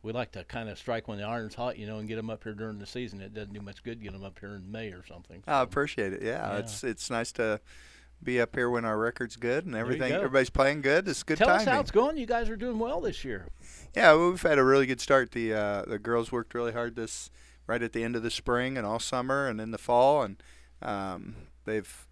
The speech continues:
Speaker 2: bought into the system, and they're doing a really nice job, uh, at the beginning of the year here executing on both ends of the floor. So,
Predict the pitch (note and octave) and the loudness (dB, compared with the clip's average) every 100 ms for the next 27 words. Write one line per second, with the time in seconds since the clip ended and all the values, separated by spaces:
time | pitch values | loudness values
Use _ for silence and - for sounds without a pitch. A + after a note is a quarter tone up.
0 | - A2+ A2+ A2+ A#2 A#2+ A#2 G#2 - C3+ | -20 -6 4 4 4 0 -4 -6 -4 -4
1 | - C#3+ C#3+ A2 G#2+ A2+ A2 G#2 A2+ A2+ | -4 -4 -4 -4 -4 -4 -4 -2 -2 -2
2 | A2 A2 - A#2 A#2 A#2 - - - A2 | -4 -8 -4 0 2 0 -4 -20 -14 -8
3 | G2+ G2 G2+ - - A2+ A2 A2+ A2 A2+ | -8 -8 -8 -10 -8 -8 -6 -6 -4 -2
4 | A#2 A#2 A2+ A2+ - - B2+ A#2+ A#2 A2 | -2 0 0 -2 -6 -8 -6 -4 -6 -4
5 | A2+ A2+ B2 A2+ G2+ - B2+ A#2 - A2 | -4 -4 -8 -8 -8 -2 -2 -2 -2 -2
6 | G#2 | -2